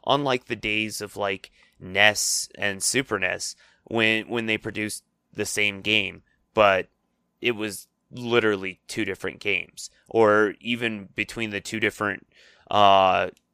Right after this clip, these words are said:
competitors back then, Sega Genesis and,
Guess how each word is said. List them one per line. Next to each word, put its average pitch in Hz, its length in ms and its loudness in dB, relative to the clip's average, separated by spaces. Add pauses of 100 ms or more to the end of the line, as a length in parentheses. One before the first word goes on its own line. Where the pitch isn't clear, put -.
competitors 107 680 2
back 95 340 2
then, 90 300 -6 (220)
Sega 104 340 2
Genesis 101 580 0
and, 95 260 -12